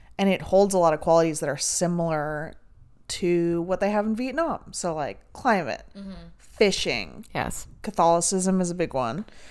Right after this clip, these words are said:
Speaker 1: Um, and they were both colonized by the French a long
Speaker 2: En
Speaker 1: time ago.
Speaker 2: français.
Speaker 1: En français. Um, they mostly settled kind of in Algiers or, like, the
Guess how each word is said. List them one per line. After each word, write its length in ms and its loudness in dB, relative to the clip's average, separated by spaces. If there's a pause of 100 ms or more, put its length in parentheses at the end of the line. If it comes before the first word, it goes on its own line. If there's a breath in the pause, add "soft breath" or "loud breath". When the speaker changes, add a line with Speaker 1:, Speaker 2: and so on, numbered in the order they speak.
(280 loud breath)
Speaker 1:
Um, 560 6
and 120 4
they 80 6
were 100 6
both 200 4
colonized 880 0
by 140 8
the 60 4
French 460 -4 (220)
a 60 -12
long 140 -4
Speaker 2:
En 40 -2
Speaker 1:
time 160 -2
ago. 180 2
Speaker 2:
français. 380 -4 (640)
Speaker 1:
En 120 -4
français. 800 -6
Um, 540 2 (420 soft breath)
they 100 8
mostly 320 6
settled 800 8 (580)
kind 240 -4
of 120 -2
in 120 -2
Algiers 1000 -4
or, 760 0 (460 soft breath)
like, 320 0
the 260 -4